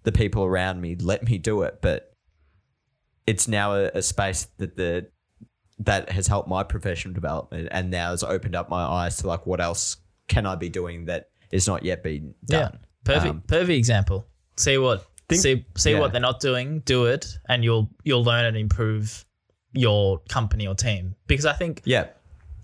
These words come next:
Speaker 2: I think there is something in not trying to out-, it's almost like you're not trying to outdo what you're already doing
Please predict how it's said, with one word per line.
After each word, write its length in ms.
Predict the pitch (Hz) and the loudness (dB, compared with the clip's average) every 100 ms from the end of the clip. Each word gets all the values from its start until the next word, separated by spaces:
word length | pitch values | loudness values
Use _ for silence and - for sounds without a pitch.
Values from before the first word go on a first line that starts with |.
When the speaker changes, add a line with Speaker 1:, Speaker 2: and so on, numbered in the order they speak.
| - | 0
Speaker 2:
I 60 | 127 | 2
think 200 | 156 151 | 2 4
there 160 | 135 | 4
is 120 | 131 | 4
something 360 | 131 139 127 120 | 2 0 0 2
in 160 | 113 110 | 2 2
not 220 | 120 - | 0 0
trying 200 | - 117 | 0 4
to 240 | 110 104 | 4 2
out-, 200 | 117 113 - - | 2 0 -4 -6
it's 140 | 156 175 | 0 2
almost 240 | 220 247 | 2 2
like 120 | 269 | 2
you're 60 | 190 | 2
not 140 | 170 | 2
trying 160 | 175 180 | 2 0
to 60 | 135 | 2
outdo 480 | 131 135 127 127 120 | 2 0 0 2 4
what 220 | 117 117 135 | 2 0 0
you're 100 | 117 | 2
already 200 | 117 107 | 4 2
doing 480 | 113 120 64 101 | 2 0 -2 -8